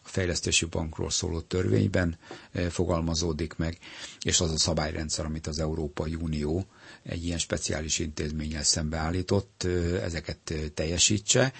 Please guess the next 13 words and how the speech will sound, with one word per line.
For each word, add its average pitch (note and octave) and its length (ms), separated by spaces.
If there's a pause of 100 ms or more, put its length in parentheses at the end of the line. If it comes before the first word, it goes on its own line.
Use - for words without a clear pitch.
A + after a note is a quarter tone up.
(320)
aminek G2 460
együttesen F#2+ 600
meglehetősen D#2 680
nehéz D#2 340
megfelelni E2 640
úgy F2 300
is, - 280 (420)
hogy - 200
közben E2+ 380
a E2 80
tevékenységét D#2+ 1080
azt, - 340
ö, D#2 420